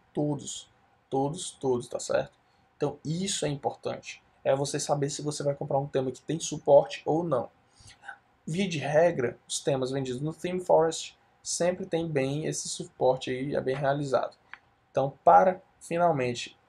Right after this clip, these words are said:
fazer um live preview do nosso tema, a gente vai, ah, clicar aqui em live preview, tá certo? E ele vai nos dar uma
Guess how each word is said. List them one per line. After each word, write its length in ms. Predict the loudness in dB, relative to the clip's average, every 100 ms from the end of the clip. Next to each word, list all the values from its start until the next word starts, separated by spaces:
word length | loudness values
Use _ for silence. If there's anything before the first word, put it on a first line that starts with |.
| -20
fazer 400 | 0 2 4 0
um 240 | -2 0
live 240 | 2 2 2
preview 360 | -2 -2 -2
do 60 | 0
nosso 220 | 0 0
tema, 200 | -2 -2
a 40 | -2
gente 240 | -4 -2
vai, 300 | 4 6 4 -2 _ _ _ _ -4
ah, 240 | 0 0
clicar 400 | -2 -4 6 6
aqui 180 | 6 0
em 280 | -6 -4 0
live 300 | 4 4 2
preview, 440 | -2 -2 -2 -4
tá 120 | -6
certo? 440 | -2 2 2 0 -18 _ _ _ _ _ _ _ _ _ _ _ -20 -20 -20 -10
E 60 | -6
ele 120 | -2
vai 160 | 2 2
nos 140 | 2
dar 200 | 2 4
uma 280 | 2 -2